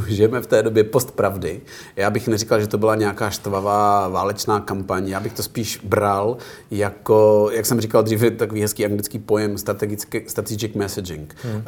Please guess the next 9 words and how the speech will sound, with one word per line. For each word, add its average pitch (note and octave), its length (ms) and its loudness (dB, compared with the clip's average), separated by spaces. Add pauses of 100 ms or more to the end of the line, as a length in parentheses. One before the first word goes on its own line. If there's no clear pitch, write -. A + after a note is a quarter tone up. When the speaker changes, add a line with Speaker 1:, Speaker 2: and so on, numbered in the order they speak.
(140)
Speaker 1:
Eh, F#2+ 40 -2
že G#2 180 -2
šlo A#2 240 0
o A2 60 0
to G#2 180 2
opravdu, A2 400 0
že G#2 140 -2
byly G#2 200 0
využita, G#2 1000 -4